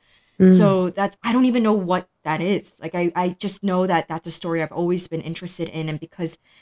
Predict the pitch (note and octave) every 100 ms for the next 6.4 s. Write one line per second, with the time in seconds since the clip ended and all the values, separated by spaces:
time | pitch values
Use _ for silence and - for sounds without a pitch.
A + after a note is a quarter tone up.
0 | _ - E3+ F3+ F3+ F#3 F3 F3+ F#3 F3+
1 | E3 E3 D#3+ E3 E3+ - F3 E3 D#3+ -
2 | E3 D#3+ - F3 F#3 F3 F3 E3 E3+ -
3 | F3 E3+ G#3 A#3 B3 - F3 E3 D#3+ -
4 | E3 F3 F3 D#3+ D#3 - E3 D#3+ E3 D#3+
5 | D#3+ - D#3+ - F#3 F#3 D#3+ D3 D#3 D#3
6 | D#3 D3+ D#3+ G3+